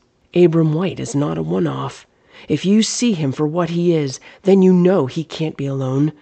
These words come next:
because he couldn't have made himself. And here's some more facts for you to get your brain around. Abram White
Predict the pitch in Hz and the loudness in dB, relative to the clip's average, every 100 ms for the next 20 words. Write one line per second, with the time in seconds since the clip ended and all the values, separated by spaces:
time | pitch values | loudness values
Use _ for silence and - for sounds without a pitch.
0 | _ _ - 156 - 147 151 - - - | _ _ -14 -10 -8 -6 -8 -10 -16 -16
1 | 160 147 147 131 123 - 131 - - 185 | -16 -10 -8 -6 -8 -10 -12 -12 -12 -12
2 | 117 131 - _ _ _ _ _ - - | -14 -16 -20 _ _ _ _ _ -20 -2
3 | 165 180 226 214 214 214 240 - 127 117 | 0 2 0 2 2 4 2 -2 -10 -10
4 | - - 147 202 180 147 139 175 170 156 | -14 -10 -6 -4 -4 -6 -6 -8 -6 -6
5 | - 156 156 160 156 - _ - - - | -6 -6 -6 -6 -8 -10 _ -20 -20 -8
6 | - 180 180 190 180 139 147 - | 0 2 4 2 2 0 -4 -8